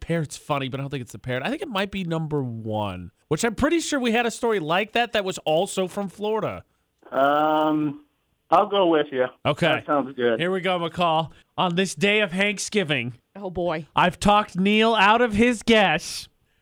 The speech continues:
Speaker 1: So for the love of all that is Tom Hanks, <laughs> is it story number one?
Speaker 3: It is, Neil. You're
Speaker 1: Praise
Speaker 3: going to
Speaker 1: be
Speaker 3: the
Speaker 1: to Tom
Speaker 3: for-, <laughs>
Speaker 1: Hanks.
Speaker 3: you're going to the Forgotten Carols, my man.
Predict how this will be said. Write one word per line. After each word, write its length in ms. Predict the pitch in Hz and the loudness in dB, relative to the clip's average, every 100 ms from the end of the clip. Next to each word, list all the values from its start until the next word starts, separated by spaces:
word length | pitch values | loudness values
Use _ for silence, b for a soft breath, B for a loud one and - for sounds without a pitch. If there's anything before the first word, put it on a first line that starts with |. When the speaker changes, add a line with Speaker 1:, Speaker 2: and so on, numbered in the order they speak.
| - | -18
Speaker 1:
So 280 | - 220 202 | -2 0 2
for 140 | 202 | 0
the 100 | 190 | 0
love 280 | 190 226 247 | 4 4 4
of 120 | 196 | 2
all 280 | 214 233 254 | 6 6 6
that 140 | 226 | 4
is 140 | 208 - | 0 2
Tom 360 | 202 214 247 | 4 4 4
Hanks, 600 | 233 359 196 156 139 - 571 | 2 2 2 2 -2 -2 -2
<laughs> 1300 | - 466 494 _ - - - - _ - - - 277 | 0 0 0 _ -20 -18 -16 -16 _ -20 -12 -4 2
is 360 | 254 294 320 214 | 4 4 4 4
it 440 | 233 226 220 - | 4 4 0 -8
story 520 | 440 - 226 233 240 | -8 0 4 4 4
number 340 | 220 226 214 214 | 4 2 2 2
one? 500 | 202 202 180 131 131 - | 4 4 4 0 -6 0
Speaker 3:
It 60 | |
is, 320 | 440 494 480 403 | 4 6 4 4
Neil. 100 | 453 466 | 4 6
You're 100 | 480 | 6
Speaker 1:
Praise 80 | 698 | 6
Speaker 3:
going 180 | 440 440 | 6 6
to 40 | 381 | 6
Speaker 1:
be 60 | |
Speaker 3:
the 60 | 403 | 4
Speaker 1:
to 180 | 427 403 | 4 4
Tom 100 | 403 | 2
Speaker 3:
for-, 40 | 415 | 0
<laughs> 0 | |
Speaker 1:
Hanks. 240 | 415 - | 0 0
Speaker 3:
you're 80 | 339 | 6
going 140 | 494 480 | 6 6
to 560 | 605 571 508 508 494 | 2 4 6 6 4
the 80 | 466 | 2
Forgotten 320 | 466 427 415 440 | 6 6 6 4
Carols, 480 | 415 381 359 359 | 4 6 6 6
my 100 | 330 | 4
man. 420 | 330 339 339 349 | 4 4 6 4